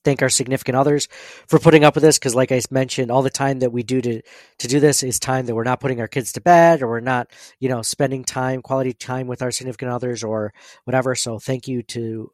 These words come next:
um, all three of them for doing that for us. Uh, it is time out of their day that they step out, they step up for us,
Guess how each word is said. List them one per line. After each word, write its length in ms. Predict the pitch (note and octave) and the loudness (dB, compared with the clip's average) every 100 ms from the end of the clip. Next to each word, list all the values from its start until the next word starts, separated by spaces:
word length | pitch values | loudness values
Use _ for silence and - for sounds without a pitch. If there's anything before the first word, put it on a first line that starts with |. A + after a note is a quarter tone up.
| - | -12
um, 380 | G#2 G2 G2+ _ - | -10 -10 -14 _ -10
all 100 | A#2+ | -8
three 220 | - B2+ | -4 -6
of 40 | A2+ | -2
them 280 | B2 A#2+ _ | -2 -4 _
for 240 | - A2 G2 | -10 -10 -8
doing 180 | B2 A2+ | -10 -6
that 200 | A2+ A#2 _ | -8 -8 _
for 180 | _ A#2 | _ -8
us. 220 | A2+ - - _ _ _ | -8 -8 -14 _ _ _
Uh, 180 | - D#3 - _ _ - | -18 -16 -20 _ _ -14
it 100 | A#2+ | -10
is 380 | B2 A2 - - | -8 -6 -6 -6
time 420 | - B2 B2 A#2 | -4 -2 -2 -4
out 120 | A#2 | -6
of 80 | A2 | -2
their 180 | A#2+ A#2+ | 0 0
day 220 | B2 A#2+ | 0 -2
that 160 | A2+ - | -2 -4
they 100 | A2+ | -6
step 280 | - A#2+ - | -4 -4 0
out, 240 | A#2+ B2 _ _ - | 0 0 _ _ -6
they 100 | A#2+ | -4
step 240 | - C3+ | -2 0
up 140 | D3 | -2
for 160 | - D#3+ | -2 -2
us, 240 | D#3 - | -2 -4